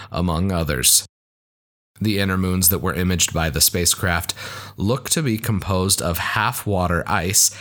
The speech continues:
and half rock, while the other moons are most likely captured asteroids.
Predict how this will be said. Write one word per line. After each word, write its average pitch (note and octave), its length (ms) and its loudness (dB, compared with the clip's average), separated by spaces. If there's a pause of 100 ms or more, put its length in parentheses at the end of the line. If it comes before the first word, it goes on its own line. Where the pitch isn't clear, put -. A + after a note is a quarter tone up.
(260)
and F2+ 300 0
half E2+ 360 -2
rock, F2+ 460 -2 (320)
while F#2 240 0
the F2+ 180 -2
other C3+ 220 0
moons F#2+ 340 0
are F#2 120 2
most F#2+ 420 2
likely F2+ 380 0
captured E2+ 560 0
asteroids. C#2+ 960 0